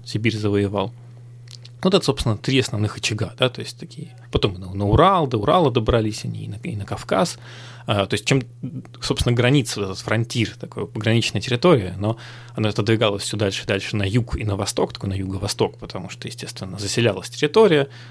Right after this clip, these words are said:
то есть именно с, причем как на, в Речи Посполитой, так и,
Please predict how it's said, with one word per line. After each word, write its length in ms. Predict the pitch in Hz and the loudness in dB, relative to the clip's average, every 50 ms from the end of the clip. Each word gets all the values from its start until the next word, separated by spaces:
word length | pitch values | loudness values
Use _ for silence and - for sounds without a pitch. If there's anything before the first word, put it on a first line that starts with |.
| - - | -12 -6
то 80 | - | -6
есть 160 | - - - - - | -6 -6 -8 -10 -10
именно 300 | - - 110 104 92 92 | -4 -2 0 0 0 0
с, 220 | - - - - - - - - - - 156 170 170 147 135 - - | -4 -10 -12 -12 -16 -16 -16 -16 -16 -14 -14 -12 -12 -14 -14 -4 -4
причем 260 | 117 110 - 101 95 | -2 -2 -2 -6 -4
как 300 | - 95 - - - - - - - - - - - - - - - - - - 135 | -4 -6 -6 -6 -20 -20 -18 -20 -20 -20 -20 -20 -20 -20 -20 -20 -16 -16 -12 -8 -6
на, 140 | 117 117 | -6 -4
в 40 | 110 | -2
Речи 220 | 113 107 - - - | -2 -2 -2 -4 -6
Посполитой, 540 | - - - 139 151 208 214 - - 123 | -8 -2 2 2 4 4 2 -2 -2 -6
так 260 | 117 - - 117 - 104 | -6 -6 -12 -12 -8 -8
и, 140 | 92 95 | -8 -8